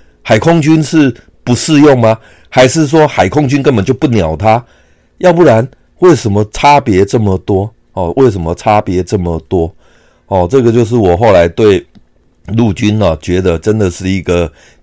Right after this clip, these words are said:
贱民的军种啊，低级的军种，呃，没有尊严的军种。不光是乞丐兵而已哦，不光是乞丐兵，根本就是没有尊严的军种啊。哦，所以没办法，那当初就，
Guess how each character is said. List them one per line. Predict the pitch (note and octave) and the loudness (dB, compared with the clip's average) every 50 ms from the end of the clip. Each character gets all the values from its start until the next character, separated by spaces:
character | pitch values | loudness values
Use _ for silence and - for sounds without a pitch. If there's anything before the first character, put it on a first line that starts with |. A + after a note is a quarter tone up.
| _ _ | _ _
贱 | - - D#3 A#2 | -2 0 0 0
民 | G2+ F#2 E2+ E2+ F2 | 2 0 -2 -2 -2
的 | F2+ F2 E2+ | -2 -2 -2
军 | - G#2 G#2 G2 G#2 F#2 | -2 -4 -2 -2 -2 -4
种 | - D2+ C#2 C2+ | -4 -6 -6 -8
啊， | C2+ C#2 - _ | -12 -18 -10 _
低 | B2+ B2+ B2+ A2+ | -4 -4 -4 -4
级 | - F#2 F2 D#2+ | -4 -6 -4 -2
的 | F2 F2 | -2 -2
军 | E2 - F#2+ F#2+ G2 G2+ | -2 -2 -4 -4 -4 -4
种， | E2 E2+ D2 D2 - _ - - _ _ _ | -4 -4 -6 -6 -10 _ -20 -20 _ _ _
呃， | A2+ A#2 A#2 | 0 2 2
没 | A2 G#2 G#2+ A#2 | 2 2 2 4
有 | C3+ A#2 F#2 | 4 2 2
尊 | E2 - - A#2+ A#2 A#2 | 0 -2 0 0 0 2
严 | A2 G2 E2+ E2+ | 0 0 0 0
的 | E2+ E2+ D#2+ | 0 -2 -2
军 | - - F#2+ G2 G2+ F#2 | -2 -4 -4 -4 -4 -4
种。 | E2 D#2 C#2 C2 - _ _ _ | -4 -6 -6 -8 -12 _ _ _
不 | C#3 B2+ | -4 0
光 | A#2 D3 C#3 C#3 | 2 2 2 2
是 | A2+ C3+ | 0 -2
乞 | - - - F#2 | -4 -4 -6 -2
丐 | E2 - B2 A2+ | 0 2 2 2
兵 | F#2+ A2+ A2 G#2 G2+ | 2 0 0 0 0
而 | F#2+ F2+ F#2 | 0 0 -2
已 | F#2 E2 | -2 -4
哦， | D2 D2+ | -6 -8
不 | - - B2+ | -8 -8 -2
光 | - A#2+ A2+ A2+ G#2+ | 0 0 0 0 -2
是 | - A#2+ G2+ | -4 -8 -10
乞 | - - E2 D#2 | -10 -12 -10 -6
丐 | F#2+ G2 F#2 F2 | -4 -2 -2 -2
兵， | E2+ F2+ F#2+ F2+ - _ _ _ _ - | -2 -4 -8 -8 -10 _ _ _ _ -6
根 | D#3 D#3 C#3+ | -4 -2 -2
本 | A2+ | 0
就 | A2+ C#3 | 0 0
是 | A#2 C3 B2+ | 0 -2 -2
没 | - A#2+ C3 | -2 -2 0
有 | A#2 G2+ F2+ | 0 -2 -2
尊 | - - A2 A2+ | -2 -4 -2 -2
严 | A2+ G#2+ F2+ E2 | 0 0 -2 0
的 | E2+ F2 E2+ | 0 -2 -4
军 | D#2+ - F#2 F2+ F#2 F2 | -4 -6 -6 -6 -6 -4
种 | - D#2 C#2+ C#2 C2+ | -4 -6 -6 -8 -10
啊。 | C#2 C#2 - _ _ - _ _ _ _ _ _ | -14 -16 -16 _ _ -20 _ _ _ _ _ _
哦， | - G2 F2 E2+ | 0 0 2 2
所 | D#2+ A#2 A#2 | 2 0 0
以 | A2 G#2 F#2 F2 - _ _ | 2 0 0 -2 -6 _ _
没 | - F#2+ F#2+ G2 | -6 -4 -2 0
办 | G2+ C3 A2+ F#2 | 2 2 2 2
法， | F2 D#2+ D2 - _ _ _ _ _ | 0 -2 -4 -6 _ _ _ _ _
那 | - G#2+ G#2 | -4 -2 -2
当 | - - G#2+ A2 A2+ | 0 2 0 0 0
初 | G#2 G#2 A2 A2 | -2 -2 -4 -4
就， | G2+ - - A2+ G#2+ | -4 0 2 2 2